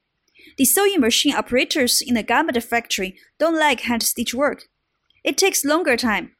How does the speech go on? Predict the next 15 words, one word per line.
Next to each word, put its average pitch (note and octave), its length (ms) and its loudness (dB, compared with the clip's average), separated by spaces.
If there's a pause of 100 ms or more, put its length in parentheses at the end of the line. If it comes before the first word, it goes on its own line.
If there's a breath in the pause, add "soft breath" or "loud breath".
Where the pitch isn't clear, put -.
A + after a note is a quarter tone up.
(140)
reduces C#4 580 0
the A#3 100 -4
number C4+ 280 2
of B3+ 160 0
pieces D#4+ 540 0
they A#3+ 100 -4
can A#3 160 0
finish A#3 380 -2
per G3 80 -6
day, A#3 420 0 (220 loud breath)
and A#3+ 120 2
eventually C4+ 640 2
reduces A#3+ 640 0
their G3+ 160 -2
income. C4+ 480 0